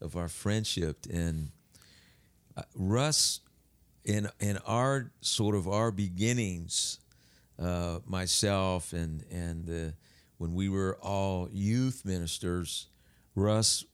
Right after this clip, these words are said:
would come to our conferences. He was, he was always around, and, uh,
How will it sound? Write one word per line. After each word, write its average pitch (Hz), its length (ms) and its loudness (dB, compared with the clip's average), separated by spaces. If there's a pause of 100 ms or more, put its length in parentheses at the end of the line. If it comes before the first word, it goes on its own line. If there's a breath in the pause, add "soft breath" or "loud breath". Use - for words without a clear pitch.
(300)
would 90 180 -2
come 110 260 0
to 104 100 0
our 98 140 2
conferences. 104 1160 0
He 104 260 0
was, 90 340 2 (520 loud breath)
he 110 200 0
was 104 200 4 (120)
always 143 500 0
around, 104 720 0 (320)
and, 90 320 -2
uh, 85 400 0